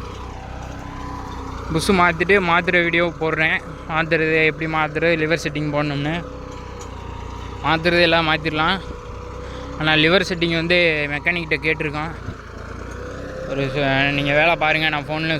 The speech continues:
சொல்றேன்" அப்படின்ருக்காரு. இந்த பாருங்க, எண்ணெயெல்லாம் நல்லா காஞ்சிருக்கு. கலப்பை தூக்கிக்கிறதுங்களா, நான் லிவரில் கை வச்சு, கை வச்சு தான் ஓடணும்.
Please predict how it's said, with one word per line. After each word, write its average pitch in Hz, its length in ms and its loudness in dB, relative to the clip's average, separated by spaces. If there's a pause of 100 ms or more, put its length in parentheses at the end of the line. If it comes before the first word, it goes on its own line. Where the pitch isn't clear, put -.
சொல்றேன்" 151 380 2
அப்படின்ருக்காரு. 135 460 -2
இந்த 135 180 -4
பாருங்க, 143 260 -2 (720)
எண்ணெயெல்லாம் 156 360 2
நல்லா 151 240 0
காஞ்சிருக்கு. 143 500 0 (920)
கலப்பை 151 320 6
தூக்கிக்கிறதுங்களா, 143 640 0 (840)
நான் 139 180 2
லிவரில் 151 320 4
கை 147 140 2
வச்சு, 147 180 -4
கை 147 140 2
வச்சு 135 180 -4
தான் 143 140 2
ஓடணும். 135 240 -2